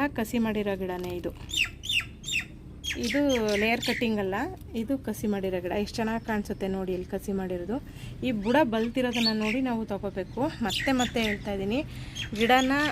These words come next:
ಆ, ಟೆರೆಸ್ ಗಾರ್ಡನ್ ಬೆಳೆಸ್ಬೇಕು ಅಂತ ಅನ್ನೋರು ಗಿಡ ತಗೋಬೇಕಾದ್ರೇ ನೀವು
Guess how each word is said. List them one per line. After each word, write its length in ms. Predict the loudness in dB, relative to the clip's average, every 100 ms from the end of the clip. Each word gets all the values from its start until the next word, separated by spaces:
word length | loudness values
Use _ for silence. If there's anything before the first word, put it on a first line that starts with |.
| -2 0
ಆ, 100 | 0
ಟೆರೆಸ್ 340 | 2 2 2 4
ಗಾರ್ಡನ್ 440 | 4 6 2 2
ಬೆಳೆಸ್ಬೇಕು 540 | 0 0 2 2 2
ಅಂತ 220 | 0 0 0
ಅನ್ನೋರು 460 | 2 2 4 4 2 -4 -10 -6 4
ಗಿಡ 180 | 4
ತಗೋಬೇಕಾದ್ರೇ 1000 | 4 4 4 6 6 4 6 2 4 2 2
ನೀವು 300 | 2 0